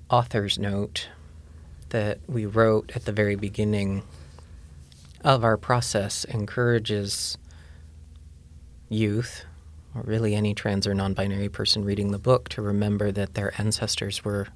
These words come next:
shamans, revered rulers. They were held up, that in many ways our people at various times throughout history have been no less than gods.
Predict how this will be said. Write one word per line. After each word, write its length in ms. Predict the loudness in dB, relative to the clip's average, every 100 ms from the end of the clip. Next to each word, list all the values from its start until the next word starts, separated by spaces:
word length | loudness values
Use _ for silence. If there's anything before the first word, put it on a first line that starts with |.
| -18 -20 -20 -20 -20 -20 -20 -20 -20 -20 -16
shamans, 760 | -8 -2 2 2 2 0 -4 -6 -10 -20 -20 -8
revered 460 | -6 -2 0 0
rulers. 800 | 2 2 4 4 2 0 0 -4 -10 -20 -20 -20 -20 -20 -20 -20 -10
They 100 | -6
were 180 | -4 -4
held 260 | -4 -2 0
up, 360 | 0 -2 -10 -20 -20 -20 -20 -20 -20 -16 -8
that 240 | -8 -8 -12 -10 -4
in 180 | -2
many 240 | 0 0 0
ways 640 | 0 0 0 0 -4 -6 -10 -20 -20 _ -6
our 120 | -4
people 440 | -2 -2 0 0 0
at 120 | 0
various 420 | -2 0 -2 -4
times 540 | -2 -2 0 -2 -4 -4
throughout 340 | -6 -6 -6
history 680 | -2 -2 -2 -6 -10 -14 -20 -20 _ _ _ -20 -12
have 120 | -6 -2
been 160 | 0
no 120 | 0
less 240 | -2 -4 -4
than 180 | -6 -4
gods. 640 | -4 -2 -6 -10 -8